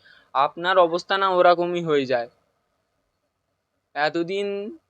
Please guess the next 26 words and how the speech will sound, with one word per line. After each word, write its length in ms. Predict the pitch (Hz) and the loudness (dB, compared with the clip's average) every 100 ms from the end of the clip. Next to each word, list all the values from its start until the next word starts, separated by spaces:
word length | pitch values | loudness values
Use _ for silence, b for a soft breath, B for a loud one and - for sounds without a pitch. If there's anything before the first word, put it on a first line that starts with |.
| _ 170 | _ -2
তোয়া 220 | 175 180 | 2 2
সিদ্দিকীর 500 | 175 185 165 185 196 | 0 -8 -6 -6 -4
নামে 220 | 196 196 | -2 0
উল্টোপাল্টা 560 | 180 170 180 180 185 185 | 0 0 2 2 4 4
বলে 260 | 175 190 190 | 2 4 4
আর 120 | 180 | 4
নিজে 260 | 165 156 180 | 0 0 4
দালালি 440 | 170 156 165 180 | 6 8 6 2
করছো। 400 | 185 190 - 330 311 135 _ _ _ - | 0 0 -2 -2 -2 -4 _ _ _ -12
তোমার 240 | 165 175 170 | -8 -6 -2
যে 120 | 208 202 | -2 2
পদটা 400 | 165 175 180 208 | 4 4 6 4
দিয়েছে, 480 | 190 175 185 202 196 196 208 | 4 4 4 4 6 6 4
শুধু 240 | 214 190 202 190 | 2 -2 -2 0
মুখে 280 | 190 190 214 | -2 4 6
দিয়েছে, 360 | 180 180 175 160 | 6 4 2 2
তোমার 320 | 143 175 190 196 | 0 0 2 4
ওর 180 | 196 185 | 4 4
কাছে 220 | 202 202 | 4 2
কোনো 220 | 208 202 208 | -2 -4 -6
সম্মান 560 | - 170 165 175 185 202 208 | -6 -2 -2 -2 0 0 0
নেই 160 | 214 214 | 0 2
আর 120 | 196 - | 2 0
কিচ্ছু 320 | 185 - 208 | -12 -10 -8
নেই। 240 | 175 147 127 - _ _ _ _ _ _ _ _ _ _ | -6 -6 -8 -14 _ _ _ _ _ _ _ _ _ _
শুধু 120 | - | -6